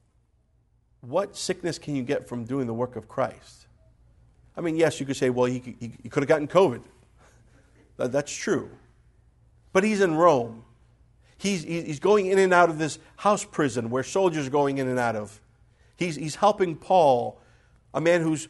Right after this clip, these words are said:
who's hated. There's enemies of Paul there. He's going, could it be possible that he was potentially injured, potentially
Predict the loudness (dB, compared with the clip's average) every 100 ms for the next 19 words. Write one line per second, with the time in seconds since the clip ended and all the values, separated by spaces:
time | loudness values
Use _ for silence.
0 | -8 -6 -4 -2 0 -2 -4 -14 -10 -4
1 | -2 4 6 6 2 0 0 -4 0 2
2 | 2 2 2 2 0 -12 -10 -6 0 2
3 | 0 -4 -20 _ _ _ _ _ _ _
4 | 0 2 2 0 4 4 4 2 2 2
5 | 0 -2 -4 -16 _ _ _ _ _ -14
6 | -8 -8 -6 -8 -8 -10 -14 -12 -12 -10
7 | -14 -16 _ _ _ _ _ _ _ -10
8 | -6 -6 -6 -8 -6 -8